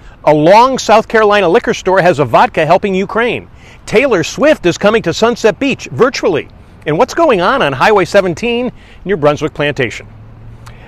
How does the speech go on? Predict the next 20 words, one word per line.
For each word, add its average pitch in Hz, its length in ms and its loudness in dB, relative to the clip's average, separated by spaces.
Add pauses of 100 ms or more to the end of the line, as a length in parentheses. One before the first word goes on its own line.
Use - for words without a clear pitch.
Hi 170 80 6
everyone, 180 380 0
John 180 200 2
Daly 180 300 0
here 196 220 4
with 180 160 0
the 165 80 -6
Carolina 202 600 0
Buzz 180 360 4
Daily 180 340 2
Digest, 180 500 2
covering 196 360 2
the 170 80 -4
Carolinas 190 580 2
from 165 200 -4
the 143 60 -2
beach 208 460 -4
to 220 140 2
the 214 40 2
mountains. 131 600 -2